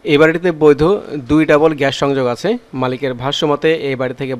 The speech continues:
বর্তমানে প্রতি মাসে পঞ্চাশ হাজার টাকা ভাড়া পাওয়া যায়। এই বাড়িটির মালিকের প্যাকেজ দাম তিন কোটি দশ লক্ষ টাকা, almost ফিক্সড। Finally পছন্দ হলে মালিক কিছু টাকা কমাতেও পারে, আবার নাও পারে, এটা মালিকের উপর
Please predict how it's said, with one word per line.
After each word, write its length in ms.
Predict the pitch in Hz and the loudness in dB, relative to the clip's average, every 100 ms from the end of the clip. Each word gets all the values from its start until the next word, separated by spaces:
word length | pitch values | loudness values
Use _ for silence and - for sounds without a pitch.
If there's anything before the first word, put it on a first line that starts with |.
| 123 | -6
বর্তমানে 400 | 123 139 143 185 220 | -4 -4 0 0 -2
প্রতি 200 | 175 170 180 | -4 -4 -2
মাসে 200 | 170 190 185 - | -2 -2 -4 -2
পঞ্চাশ 340 | 143 143 180 151 | -2 -2 -4 -4
হাজার 160 | 123 110 | -6 -4
টাকা 160 | 131 214 262 101 127 | -4 -4 -6 -12 -6
ভাড়া 180 | 127 120 | -4 -2
পাওয়া 160 | 120 113 | -2 -2
যায়। 140 | 113 110 117 _ _ _ _ - _ _ - | -4 -8 -10 _ _ _ _ -20 _ _ -8
এই 60 | 123 | -4
বাড়িটির 300 | 123 127 127 123 | -2 -2 -4 -2
মালিকের 320 | 127 127 131 - | -2 -4 -6 -4
প্যাকেজ 240 | 131 143 139 | -6 -4 0
দাম 140 | 147 160 156 _ _ - | 0 -2 -6 _ _ -2
তিন 140 | 160 165 | 0 0
কোটি 220 | 240 180 180 175 135 | -2 -2 -6 -4 -4
দশ 140 | 135 - 139 | -4 -4 -4
লক্ষ 140 | 139 165 131 | -2 -2 -4
টাকা, 160 | 123 202 277 131 | -6 -6 -6 -6
almost 360 | 127 127 131 - - | -4 -4 -6 -10 -8
ফিক্সড। 280 | 170 131 - - _ _ - | -4 -4 -6 -18 _ _ -8
Finally 340 | - 127 131 123 - | -4 -2 -2 -4 -4
পছন্দ 280 | 135 175 165 135 | -4 -2 -4 -2
হলে 160 | 127 214 - - _ - 120 | -2 -4 -6 -20 _ -8 -4
মালিক 240 | 123 127 - | -4 -6 -8
কিছু 160 | - - 170 | -10 -6 -4
টাকা 180 | 165 180 - - | -4 -4 -6 -4
কমাতেও 340 | 127 131 165 156 | -2 -2 -2 0
পারে, 160 | 170 254 - - | 0 0 -6 -10
আবার 180 | 120 123 120 120 | -4 -4 -2 -2
নাও 180 | 131 147 | 0 0
পারে, 140 | 120 104 - | -2 -6 -8
এটা 120 | 127 123 | -6 -4
মালিকের 300 | 120 123 127 | -2 -4 -4
উপর 120 | 127 | -4